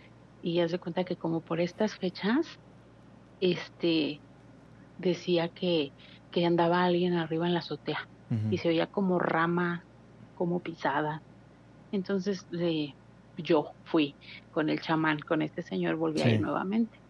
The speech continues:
Speaker 1: Le digo, "¿Sabes qué? Pasa esto y esto y esto". Y el señor así de la nada me dijo, "Ah, sí, mira, son dos señoras. Una vive en cierto municipio y la otra vive en el otro.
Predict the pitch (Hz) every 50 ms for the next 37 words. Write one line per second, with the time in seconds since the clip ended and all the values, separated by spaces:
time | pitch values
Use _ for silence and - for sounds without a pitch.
0 | - - - - - - - - - 196 190 196 185 214 214 233 240 233 - -
1 | 196 185 190 - 185 175 - 185 175 - - - 156 156 151 - - 147 151 131
2 | - - - - - - - - - - - - - - - - - - - 202
3 | 196 190 175 185 185 175 - - 180 185 196 214 214 - - 214 214 214 208 190
4 | 175 170 165 160 165 175 220 285 - - - - - - - - - - 190 180
5 | 170 190 180 - 233 254 254 247 262 277 277 - - - 208 170 147 - - -
6 | - - - - - - - - - - - - - - - - - - - 190
7 | 180 180 180 165 170 156 156 - 190 180 175 165 151 - - - - - - -
8 | - - - - - - - - - - - - 214 208 220 226 233 202 196 185
9 | 190 185 190 202 208 220 214 180 165 - - - - - - - - - 160 160
10 | 151 - 151 - - - - 170 165 160 156 - 185 185 180 165 - 147 - -
11 | - - - 240 240 240 202 170 156 - - - 151 156 160 - - - - -
12 | - - - - - -